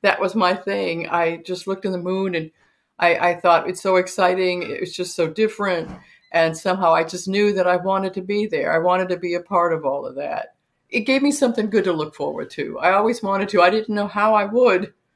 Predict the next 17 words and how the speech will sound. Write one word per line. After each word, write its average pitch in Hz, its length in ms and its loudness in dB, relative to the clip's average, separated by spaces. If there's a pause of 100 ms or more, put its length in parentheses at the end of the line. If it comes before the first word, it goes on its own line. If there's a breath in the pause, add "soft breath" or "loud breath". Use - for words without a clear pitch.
(180)
but 190 140 2
I 208 100 0
just 208 260 -6
knew 208 200 -2
deep 185 260 -4
down. 160 380 0 (420 loud breath)
And 175 160 0
at 180 240 0
work, 226 460 2 (260)
when 190 160 -6
I 190 80 -2
finally 190 300 -2
did 208 160 2
eventually 165 400 -2
get 151 180 -6
to 165 80 -8
work, 156 320 -2